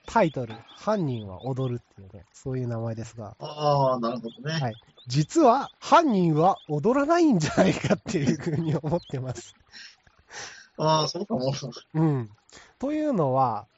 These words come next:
Speaker 1: 犯人ですね、動かないんですよ。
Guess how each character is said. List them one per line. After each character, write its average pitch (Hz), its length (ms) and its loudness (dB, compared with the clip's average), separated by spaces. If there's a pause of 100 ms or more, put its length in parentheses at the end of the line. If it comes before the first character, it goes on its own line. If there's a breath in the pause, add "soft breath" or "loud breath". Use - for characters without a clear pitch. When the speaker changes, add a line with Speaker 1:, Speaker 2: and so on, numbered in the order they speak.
(120)
Speaker 1:
犯 339 380 -6
人 139 280 0
で 117 140 -6
す 117 100 -4
ね、 110 400 -8
動 160 220 6
か 622 140 4
な 208 100 4
い 170 40 6
ん - 20 6
で 151 60 6 (120)
す 143 160 -10
よ。 120 220 -6